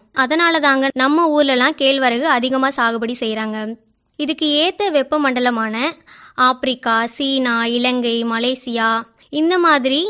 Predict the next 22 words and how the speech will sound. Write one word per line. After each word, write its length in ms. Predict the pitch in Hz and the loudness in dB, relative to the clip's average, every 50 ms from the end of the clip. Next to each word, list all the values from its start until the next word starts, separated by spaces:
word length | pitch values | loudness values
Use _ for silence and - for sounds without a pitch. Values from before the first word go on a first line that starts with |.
| 381 - | -4 -2
நாடுகள்ல 560 | 262 247 262 269 277 269 269 254 240 240 233 | 0 2 2 2 2 2 0 0 0 0 0
தான் 200 | 233 254 - 349 | 0 -2 -2 0
கேழ்வரகு 500 | 302 277 285 285 269 262 240 240 226 302 320 | 0 0 0 2 2 0 0 0 -2 -4 -4
சாகுபடி 460 | - 262 240 240 233 226 233 240 240 - | -2 -2 -2 -2 -2 -4 -4 -6 -6 -6
செய்றாங்க. 420 | 233 220 220 214 220 214 214 214 214 220 226 233 _ _ _ - | -6 -6 -6 -6 -6 -6 -8 -8 -10 -10 -12 -16 _ _ _ -4
நம்ம 220 | 269 269 285 302 302 | -2 0 2 2 2
இந்தியால 580 | 294 302 311 339 339 359 370 339 294 254 240 254 302 294 | 4 4 2 2 2 2 2 4 4 2 2 0 -2 -2
கர்நாடகா, 640 | - 269 247 247 269 285 277 269 254 247 233 240 240 247 247 | 0 0 0 2 2 2 2 2 2 0 0 2 0 0 0
தமிழ்நாடு, 600 | 247 233 233 247 262 262 269 254 247 240 240 247 247 | -2 -2 -2 0 0 2 2 2 2 0 0 -2 0
ஆந்திரா, 460 | 240 233 240 247 254 247 247 240 233 233 233 | 0 0 0 0 -2 -2 0 0 0 0 0
ஒரிஷா, 500 | 233 233 240 233 254 262 - - 254 226 226 226 | 0 -2 -2 -2 -4 -4 -4 -4 -4 -4 -4 -4
குஜராத், 640 | 226 220 247 214 233 247 240 233 226 226 226 - - _ _ _ | -6 -6 -4 -4 -4 -4 -2 -2 -4 -6 -6 -10 -16 _ _ _
மகாராஷ்டிரா, 760 | - 240 247 247 262 262 262 254 233 233 240 - - 240 233 233 226 | -4 -2 -2 0 2 2 2 2 0 -2 -4 -6 -6 -2 -2 0 0
ஆந்திர 300 | 226 233 247 254 269 262 | 0 0 -2 -2 -4 -4
பிரதேசம் 600 | 262 247 233 220 233 233 233 - 226 226 226 226 220 _ _ _ _ - | -4 -6 -4 -4 -4 -4 -4 -6 -6 -6 -8 -8 -10 _ _ _ _ -8
இந்த 260 | - 262 269 285 311 320 277 | -6 -4 -2 0 0 0 0
மாதிரி 300 | 285 277 277 277 277 285 | 0 0 0 2 0 0
மாநிலங்களையும் 840 | 262 240 233 233 240 233 220 220 226 220 226 233 269 359 427 466 - - _ _ | 0 0 0 -2 -2 -2 -2 -2 -4 -4 -2 -2 -2 -2 -4 -6 -8 -16 _ _
கேழ்வரகு 500 | - 262 269 277 262 254 240 269 320 311 | -2 -2 -2 0 0 -2 -2 -4 -4 -4
சாகுபடி 440 | - 262 240 240 240 226 233 226 247 240 | -2 -2 -2 -2 -2 -4 -6 -8 -8 -8
செய்றாங்க. 400 | - 233 220 220 214 214 214 214 208 220 - _ _ _ _ - | -8 -6 -6 -6 -6 -8 -8 -10 -12 -14 -16 _ _ _ _ -14
இப்போ 160 | 277 262 - | -10 -8 -8